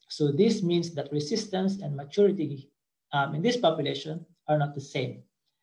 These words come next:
And this has implications when selecting for resistance, as I men-, mentioned earlier,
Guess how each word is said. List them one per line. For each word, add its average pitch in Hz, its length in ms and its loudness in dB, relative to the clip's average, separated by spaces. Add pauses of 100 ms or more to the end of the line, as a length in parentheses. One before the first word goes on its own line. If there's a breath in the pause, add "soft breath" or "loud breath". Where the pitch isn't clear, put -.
(160)
And 160 200 2
this 220 140 2
has 262 160 2
implications 170 680 2
when 139 100 -10
selecting 147 380 -4
for 151 120 -10
resistance, - 440 -8
as - 100 -20
I 151 60 -12
men-, 139 300 -8 (100)
mentioned 151 480 -2
earlier, 143 480 2